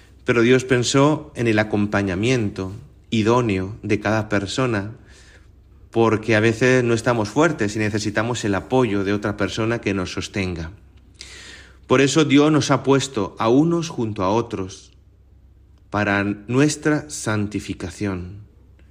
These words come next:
Por eso, para que seamos santos. Ocurre también en el matrimonio, ocurre en la familia, ocurre en el contexto eclesial, en el contexto laboral.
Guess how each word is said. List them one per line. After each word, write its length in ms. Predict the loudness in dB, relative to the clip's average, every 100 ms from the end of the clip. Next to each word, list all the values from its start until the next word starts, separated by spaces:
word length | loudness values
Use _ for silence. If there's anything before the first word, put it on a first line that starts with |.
| -20 -20 -20 -20 -6
Por 160 | 0
eso, 360 | 0 0 -4 -8 -14 -20 -6
para 240 | -4 -2
que 100 | -4
seamos 400 | -2 -2 0 -2
santos. 760 | -2 -2 -2 -4 -10 -14 -16 -20 -20 -20 -12
Ocurre 420 | -4 0 4 4 4
también 400 | 2 2 2 2
en 120 | 0
el 80 | 0
matrimonio, 680 | -2 -4 -2 0 0 -4 -8 -20 -20 -20 -20 -20 -20 -20 -12 -10
ocurre 400 | 0 2 4 4
en 80 |
la 80 | 2
familia, 720 | 0 0 2 4 4 0 -2 -10 -18 -20 _ -14
ocurre 680 | -12 -2 2 2 2 4 4
en 100 | 2
el 160 | 0 0
contexto 560 | -2 -2 0 0 0 0
eclesial, 840 | 0 -4 -2 0 2 0 -4 -8
en 120 | -6 -2
el 160 | -2
contexto 800 | -2 -6 -2 -4 -2 0 2 2
laboral. 800 | 2 0 0 2 2 0 -2 -8